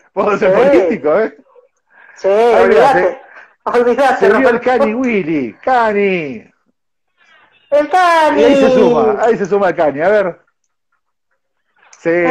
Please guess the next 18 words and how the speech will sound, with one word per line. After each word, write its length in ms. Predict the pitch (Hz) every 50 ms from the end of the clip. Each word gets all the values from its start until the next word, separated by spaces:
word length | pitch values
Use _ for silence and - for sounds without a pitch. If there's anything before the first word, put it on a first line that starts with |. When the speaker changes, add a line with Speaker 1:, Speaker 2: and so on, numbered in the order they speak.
| 160
Speaker 1:
ahí 100 | 160 180
mandó 220 | 208 - 605 440 359
Speaker 2:
serio? 0 | 523 -
Speaker 1:
solicitud. 360 | 147 143 135 123 98 101 107
A 60 | 135 180
ver, 120 | 208 202 196
el 80 | 180
Cani. 480 | - 220 214 208 196 196 190 180 160 - _ _ _ _ _ _ _ _ _ _ _ _ _ _ _ _ _ _ _ _ _ _ _
Te 80 | - 180
extrañamos, 640 | 185 - 208 247 285 320 262 233 196 180 175 180
Cani. 680 | - - 240 233 220 202 202 196 190 180 170 151 135 117 - - -
Speaker 2:
Qué 160 | - 240 226
grande 400 | 208 214 220 220 220 214 208 196
Speaker 1:
A 20 | 202
Speaker 2:
el 40 | 196
Speaker 1:
ver. 80 | - 220
Speaker 2:
Cani, 340 | 220 214 208 208 202 202 208
¿eh? 180 | 214 220 -